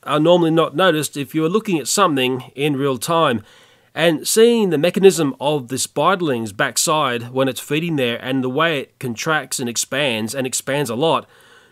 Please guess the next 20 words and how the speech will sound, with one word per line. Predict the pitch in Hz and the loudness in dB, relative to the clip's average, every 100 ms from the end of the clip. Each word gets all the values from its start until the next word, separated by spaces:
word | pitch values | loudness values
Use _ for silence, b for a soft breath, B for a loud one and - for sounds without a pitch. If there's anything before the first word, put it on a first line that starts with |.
| b | b
is | - 151 | -6 -6
quite | - 180 139 | -2 2 2
amazing. | 123 160 135 127 | 2 0 0 -2
I | 131 | -2
was | 156 - | -4 -6
surprised | 127 170 185 202 | -6 -4 -2 -4
to | - | -4
see | 117 196 214 | -2 -2 0
that, | 113 117 - - - | -2 -4 -8 -16 -18
and | - 143 135 135 131 135 | -8 -4 -2 -2 -4 -8
it's | 131 | -6
something | - 175 175 139 | -2 -2 -2 -2
that, | 143 135 - | -2 -4 -4
uh, | 131 123 117 b b b b 139 | -2 -2 -2 b b b b -8
will | |
hopefully | 135 196 - 131 | -2 -2 0 -4
surprise | - 123 139 131 127 | -4 -6 -2 -2 -2
you | 131 | -4
as | 107 | -2
well. | 143 151 120 | 0 2 0